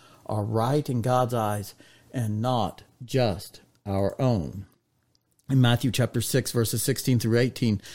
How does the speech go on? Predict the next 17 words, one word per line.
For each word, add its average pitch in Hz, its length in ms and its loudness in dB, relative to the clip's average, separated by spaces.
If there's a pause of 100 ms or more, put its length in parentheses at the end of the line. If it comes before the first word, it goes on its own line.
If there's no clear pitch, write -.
(180)
the - 80 -4
Bible 123 240 4
says, 117 220 2
"Moreover, 123 460 4
when 110 200 2
you 131 120 4
fast, - 640 -2 (480)
do 160 120 6
not 208 200 2
be 160 100 4
like 147 240 4
the 127 80 0
hypocrites - 720 -2
with 123 160 -2
a 127 60 0
sad 143 400 2
countenance, - 680 -4